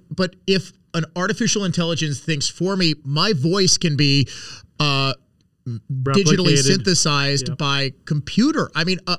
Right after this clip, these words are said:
Speaker 1: uh, one of the little known stories in entertainment that I think was, was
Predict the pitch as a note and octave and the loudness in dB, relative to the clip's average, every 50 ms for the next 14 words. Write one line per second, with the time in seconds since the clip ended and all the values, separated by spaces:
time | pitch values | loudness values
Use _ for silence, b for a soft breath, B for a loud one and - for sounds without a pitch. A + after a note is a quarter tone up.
0 | - E3 D#3+ D#3 - D3+ D#3+ G3+ C4 D4 A#3+ C4+ G3+ E3+ F3 F3+ G3+ F3+ E3 D#3+ | -4 -6 -6 -6 -4 -4 -2 -2 -2 -2 -2 -2 0 0 0 0 0 0 0 0
1 | D#3 D3+ D3 C3 - - - D#3 D3 D3 D3+ C#3+ C3 G#2 E2+ D#2+ E2+ - B B | 0 0 0 0 0 0 0 0 0 0 0 0 -2 -2 -4 -6 -8 -10 B B
2 | B B B B _ E3+ D#3 D3 C#3 C#3 - _ D#3+ E3 D#3+ D#3 C#3 - - - | B B B B _ 0 2 2 0 -2 -2 _ 0 0 2 0 -2 -2 2 2
3 | C3 D3+ D3+ C#3+ B2 G2 D2+ - _ _ - D3 C#3+ C#3+ C#3 C3+ - _ D3+ D3 | 4 4 4 2 0 -4 -8 -12 _ _ -2 -2 0 0 0 -4 -2 _ -2 0
4 | D3 C#3 - - - G3+ G#3+ A#3+ - - G#3 E3 D#3 D3+ D3 D3 C#3+ B2+ - - | 0 -2 -4 -4 -4 -4 -4 -4 -6 -6 -4 -2 0 0 0 0 0 0 -2 -2
5 | - - - C#3 C#3 C#3 C3+ C3 B2+ B2 A#2+ A#2+ A2 - | -4 -4 -2 0 0 2 2 2 2 2 2 2 2 0